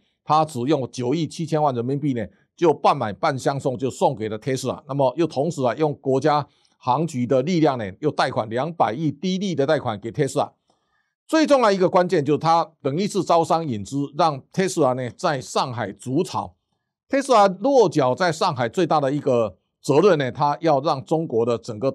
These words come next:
产业的供应链自主达到百分之一百。这个战略其实非常大大影响台湾。你可以看到，我们在看到 Tesla 当年的产业链当中啊，和大跟 Tesla 呢供货多年。和大在过去前两年呢，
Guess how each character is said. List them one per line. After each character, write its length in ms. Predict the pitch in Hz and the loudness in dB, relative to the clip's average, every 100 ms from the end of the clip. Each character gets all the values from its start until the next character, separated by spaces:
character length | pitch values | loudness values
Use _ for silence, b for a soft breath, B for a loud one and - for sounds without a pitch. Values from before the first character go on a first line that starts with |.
| - | -6
产 320 | - 131 123 | -8 -6 -2
业 160 | 180 151 | -2 0
的 200 | 131 117 | 2 0
供 320 | - 170 165 | 0 0 2
应 60 | 160 | 0
链 220 | 139 113 | -2 -4
自 180 | 202 170 | -4 -4
主 260 | 127 95 - _ | -4 -10 -14 _
达 140 | 127 | 0
到 140 | 143 143 | 2 0
百 180 | 113 | 0
分 80 | 123 | -4
之 160 | 139 156 | -4 -6
一 100 | 156 | -2
百。 220 | 123 110 _ | -2 -2 _
这 120 | - 302 | -2 2
个 80 | |
战 200 | 262 240 | 4 4
略 200 | 202 180 - - | 6 4 2 -4
其 180 | 180 | -4
实 120 | 185 151 - _ _ - | -2 -4 -6 _ _ 2
非 180 | 180 160 | 2 4
常 240 | 143 147 | 2 0
大 180 | 175 139 | 0 2
大 220 | 143 117 | 2 0
影 160 | 120 127 | -2 -6
响 140 | 104 | -8
台 160 | 98 110 | -8 -4
湾。 180 | 107 | -4
你 60 | 110 | -4
可 120 | 107 | -4
以 40 | 165 | -2
看 140 | 147 | 0
到， 140 | 139 | 0
我 200 | 120 117 | 0 -2
们 160 | 127 143 | -4 -2
在 340 | 175 156 135 - _ - | 0 2 0 -6 _ -4
看 120 | 165 | 0
到 140 | 147 | 0
Tesla 480 | 165 156 151 131 117 - | 0 -2 0 0 0 0
当 220 | 151 160 | 0 0
年 180 | 156 120 | -2 -2
的 140 | 127 | -4
产 340 | - - 127 143 | -6 -10 -6 -2
业 80 | 170 | 0
链 180 | 156 | 0
当 180 | 120 127 | 0 -2
中 160 | 131 120 | -2 -4
啊， 80 | 107 | -4
和 200 | 120 143 | -4 0
大 160 | 156 | 0
跟 320 | 127 147 147 131 | 0 -2 -4 -2
Tesla 420 | 156 147 117 110 | -2 -2 -4 -4
呢 80 | 107 | -4
供 220 | 160 160 | 0 0
货 260 | 156 151 117 | 2 2 2
多 180 | 151 156 | 2 2
年。 280 | 139 92 90 _ | 2 -6 -12 _
和 180 | 160 226 | -2 2
大 160 | 247 | 2
在 400 | 196 190 170 156 - - _ _ _ | 4 4 6 4 2 -8 _ _ _
过 220 | - 247 | 2 2
去 160 | - 196 | 4 0
前 240 | - 151 | 0 0
两 180 | 180 113 | 0 -2
年 160 | 110 120 | -4 -6
呢， 140 | 120 | -6